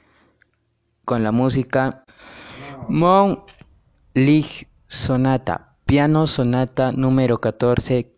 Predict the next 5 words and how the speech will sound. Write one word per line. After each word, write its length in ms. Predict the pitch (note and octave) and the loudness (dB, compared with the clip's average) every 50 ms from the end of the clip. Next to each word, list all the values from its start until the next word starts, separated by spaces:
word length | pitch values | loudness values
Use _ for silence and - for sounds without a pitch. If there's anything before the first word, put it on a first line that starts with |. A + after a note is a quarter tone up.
| _ - | _ -8
Casi 840 | - B2 A#2+ A#2+ A#2+ - - - - - - C3 C3 B2+ - _ _ - | -4 -2 -2 -2 -2 -4 -8 -14 -16 -6 -2 -2 -2 -2 -4 _ _ -12
una 300 | - C3+ B2+ B2+ B2 A#2+ | -6 -4 -2 -2 -2 -2
fantasía, 800 | A#2 A#2+ A2 G#2 G2+ - - G2 F#2+ - - F#2+ F2+ D#2+ - - - _ _ _ - - _ _ - _ _ _ _ _ _ _ _ _ _ _ _ _ _ _ - - | -2 -4 -4 -4 -6 -4 -4 -6 -6 -4 -6 -6 -6 -6 -6 -10 -20 _ _ _ -20 -20 _ _ -20 _ _ _ _ _ _ _ _ _ _ _ _ _ _ _ -20 -16
de 220 | - - B2 A#2 A2 | -8 -4 -2 0 0
Beethoven. 480 | A2 A2 - - B2 A2 F#2+ E2 - | 0 0 0 0 0 2 0 -2 -4